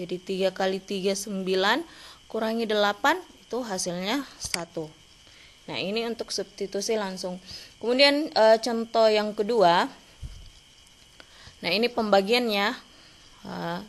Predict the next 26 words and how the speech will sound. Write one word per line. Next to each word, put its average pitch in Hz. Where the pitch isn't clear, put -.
limit 240
dua 196
X -
kurang 240
enam 226
dibagi 196
X 220
tambah 214
lima 202
untuk 190
X -
mendekati 190
dua. 185
Jadi, 180
langsung 185
masukkan, 226
ganti 196
X-nya 247
dengan 226
dua. 185
Dua 190
kali 185
dua 226
kurang 220
enam 247
per 196